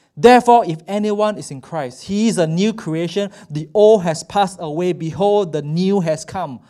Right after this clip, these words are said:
When we are born again in the wonderful name of Jesus, baptized by his Spirit, we know we are the new creation. The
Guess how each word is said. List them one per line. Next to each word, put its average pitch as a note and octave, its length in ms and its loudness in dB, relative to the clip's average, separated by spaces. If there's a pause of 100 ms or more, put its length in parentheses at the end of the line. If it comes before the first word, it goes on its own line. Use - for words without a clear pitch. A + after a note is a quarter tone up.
(360)
When F3 340 -4
we D#3 160 -4
are D3 100 -6
born E3 380 -8
again D3+ 380 -12
in C3+ 140 -16
the A#2+ 100 -18
wonderful D3+ 500 -16
name D3 260 -16
of B2 160 -20
Jesus, C3 540 -20 (540)
baptized D#3+ 960 -14 (280)
by D3 120 -12
his C#3 160 -12
Spirit, D#3+ 480 -10
we D3+ 100 -8
know E3 320 -6
we E3+ 480 -8
are E3+ 220 -6
the D#3 160 -6
new F3+ 320 -4
creation. E3 500 -8
The - 140 -10